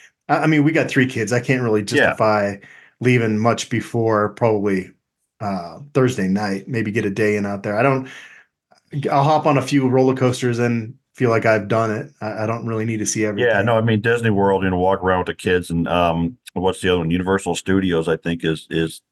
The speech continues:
Speaker 2: depending on what you're into and what you like, is, is a lot of fun or whatever. But there's, there's so many different places to go in the Orlando area. You know, with, with a month, you couldn't see everything. So you, you sort of pick out, pick and choose a,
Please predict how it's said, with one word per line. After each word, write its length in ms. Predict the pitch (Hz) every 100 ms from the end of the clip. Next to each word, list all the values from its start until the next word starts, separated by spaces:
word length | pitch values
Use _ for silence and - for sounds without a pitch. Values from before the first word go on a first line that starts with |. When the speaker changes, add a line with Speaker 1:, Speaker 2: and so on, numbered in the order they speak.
| -
Speaker 2:
depending 340 | - 90 82
on 80 | 78
what 200 | 80 -
you're 140 | 78
into 320 | 80 80 87 82
and 80 |
what 200 | 78 80
you 80 | 85
like, 300 | 78 78 -
is, 120 | 76 78 82
is 160 | 76
a 40 | 78
lot 180 | 80
of 80 | 78
fun 220 | 85 80
or 60 | 73
whatever. 440 | 76 80 76 73 _ - - - -
But 180 | 82 80
there's, 360 | 87 85 - - - -
there's 200 | 92 -
so 120 | 110
many 160 | 110 92
different 440 | 101 98 92 82 _ _
places 340 | 92 90 85 78
to 120 | -
go 520 | 78 85 82 67 - _ _ -
in 260 | 76 73
the 60 | 71
Orlando 580 | 73 71 73 76 69 69
area. 380 | 80 78 71 65 _ _ _ _ _
You 100 | 80
know, 320 | 71 67 - _ -
with, 220 | 80 82
with 160 | 80 73
a 60 |
month, 320 | 78 90 85
you 80 | 71
couldn't 260 | - 80 65
see 200 | 80 78
everything. 460 | 64 58 62 64
So 380 | - - 65 60 _ -
you, 160 | 73 -
you 240 | 82 - -
sort 320 | - - 80
of 140 | 69 -
pick 200 | 98 80
out, 240 | 80 -
pick 140 | 98 80
and 100 | -
choose 280 | 90 82
a, 120 | 71